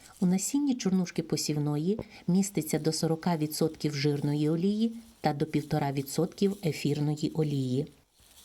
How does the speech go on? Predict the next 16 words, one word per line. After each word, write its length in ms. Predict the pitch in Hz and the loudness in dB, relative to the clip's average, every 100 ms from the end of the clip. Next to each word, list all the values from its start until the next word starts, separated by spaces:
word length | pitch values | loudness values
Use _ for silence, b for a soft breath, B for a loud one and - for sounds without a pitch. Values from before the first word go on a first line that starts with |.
| 190 | -4
У 60 | |
жирній 500 | 160 180 175 165 170 - | 0 0 2 0 0 0
олії 560 | 165 196 254 233 156 - B B | 0 2 2 0 -2 -8 B B
міститься 720 | 175 180 - 165 - 165 156 160 - | 0 0 0 -4 -4 -4 -4 -6 -6
більше 380 | 170 175 175 165 | 0 0 0 -2
сорока 360 | - 165 165 165 | 0 -2 0 0
восьми 340 | 160 170 165 | 0 0 0
відсотків 500 | 156 - 160 - 147 | -2 -2 -4 -2 -4
олеїнової 720 | - 165 156 143 143 156 165 175 | 0 0 0 0 0 0 0 -2
кислоти, 680 | - 185 - 180 - 190 190 B B B | -2 -4 0 -2 0 -2 -2 B B B
до 180 | 151 160 | -2 0
тридцяти 560 | 160 165 - 165 214 | 0 0 0 0 2
восьми 500 | 202 170 - 160 156 139 | 0 -2 0 0 0 -2
відсотків 540 | 151 151 156 - 147 | -4 -2 -2 -2 0
лінолевої 680 | 151 147 147 143 147 156 165 | 0 0 0 0 0 0 0
кислоти, 640 | - 170 175 175 190 185 | -2 -2 -2 0 0 -2